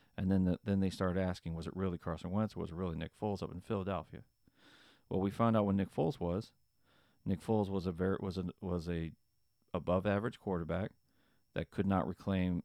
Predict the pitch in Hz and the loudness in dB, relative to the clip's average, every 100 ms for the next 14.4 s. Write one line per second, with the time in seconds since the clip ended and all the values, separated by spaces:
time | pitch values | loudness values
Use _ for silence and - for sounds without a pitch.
0 | - 90 90 82 - _ - - - 90 | -6 -4 -2 -2 -4 _ -20 -20 -8 -4
1 | 78 69 _ _ _ _ _ _ _ _ | -4 -6 _ _ _ _ _ _ _ _
2 | _ _ - 98 90 87 - - - 95 | _ _ -4 0 0 -2 -6 -12 -4 0
3 | 92 85 87 85 82 80 90 85 78 78 | 2 2 0 0 0 0 0 -2 -4 -4
4 | 80 82 78 - 76 78 87 87 - 87 | -2 -2 -4 -6 -8 -4 -2 -2 -4 -4
5 | 85 69 - _ _ _ _ _ _ - | -4 -6 -12 _ _ _ _ _ _ -4
6 | 92 90 101 92 87 110 104 87 92 98 | -2 0 2 2 2 -4 -2 2 2 4
7 | 95 90 90 87 85 82 87 85 82 - | 2 2 0 0 -2 -2 0 0 -2 -10
8 | - 98 - - _ _ - _ - 90 | -6 -6 -4 -10 _ _ -20 _ -6 -4
9 | 80 107 - 85 80 - _ _ _ _ | 6 6 6 -2 -2 -4 _ _ _ _
10 | - 87 - 95 85 - 85 80 85 - | -6 -6 0 -2 -2 -4 -2 -2 -4 -8
11 | - 151 85 - - - - _ _ _ | 0 0 0 -8 -12 -20 -20 _ _ _
12 | _ - - 92 80 - _ _ - - | _ -12 -2 0 0 -6 _ _ -20 -20
13 | - _ _ _ _ _ _ - 110 101 | -20 _ _ _ _ _ _ -6 -2 0
14 | 113 107 98 | 2 2 0